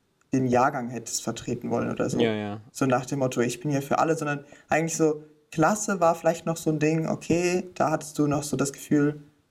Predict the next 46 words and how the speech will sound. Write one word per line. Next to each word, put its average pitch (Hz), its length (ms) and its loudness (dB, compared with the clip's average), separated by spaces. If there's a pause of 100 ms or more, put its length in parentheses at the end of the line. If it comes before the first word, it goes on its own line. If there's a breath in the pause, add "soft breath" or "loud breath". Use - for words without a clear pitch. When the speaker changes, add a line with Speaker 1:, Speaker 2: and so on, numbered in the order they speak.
(280)
Speaker 1:
da 139 140 2
hast 143 180 -4
du 139 180 -2
auch - 160 2
ein 151 60 -10
bisschen - 220 -4
Ahnung 156 580 0 (140)
<laughs> - 400 2
Speaker 2:
Ja. 117 240 4
Speaker 1:
von 147 80 -4
deinen 151 240 -2
Leuten. 160 500 2
Speaker 2:
Aber 127 240 6
Klassensprecher 123 800 2
wäre 117 120 6
mir 113 160 2
auch 113 120 2
schon, 110 280 -2
also, 104 400 0 (200)
hatte 123 120 2
ich 190 60 4
Speaker 1:
Genau, 165 120 6
Speaker 2:
auch, 110 60 6
Speaker 1:
aber 143 120 4
Speaker 2:
hatte 117 180 2
ich - 20 4
auch 117 60 6
nie 110 60 4
Speaker 1:
selbst 160 180 4
Speaker 2:
Bock 104 120 2
gehabt, 165 220 2
ja. - 60 -14 (220)
Speaker 1:
Klassensprecher, 127 260 0
genau. 143 380 0 (140)
Also 143 200 6
es 160 180 0
war 147 200 4
nie 175 260 4
so, 170 160 4
Speaker 2:
<laughs> - 20 -2
Speaker 1:
dass 165 280 0
quasi, 151 420 0 (220 loud breath)
du, 143 160 0
du 147 160 0
stehst 160 340 0
schon 180 300 0